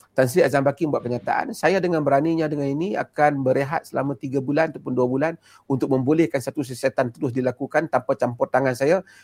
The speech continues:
bagi membuktikan bahawa saya tidak terlibat dalam hal ini." Saya rasa satu negara akan diam dari kes itu. Saya rasa. Dan sekurang-kurang mungkin akan ada orang kata juga, tapi sekurang-kurang orang nampak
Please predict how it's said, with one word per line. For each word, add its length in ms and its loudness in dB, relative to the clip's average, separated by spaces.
bagi 160 6
membuktikan 720 4
bahawa 160 4
saya 240 -2
tidak 240 -4
terlibat 400 0
dalam 160 -2
hal 160 2
ini." 240 -4
Saya 320 2
rasa 160 0
satu 320 -4
negara 400 0
akan 160 -8
diam 320 -8
dari 160 -18
kes 320 -16
itu. 80 -20
Saya 320 0
rasa. 240 -4
Dan 100 4
sekurang-kurang 540 6
mungkin 260 6
akan 180 4
ada 80 4
orang 240 0
kata 320 -6
juga, 260 -2
tapi 160 -6
sekurang-kurang 400 0
orang 220 4
nampak 320 0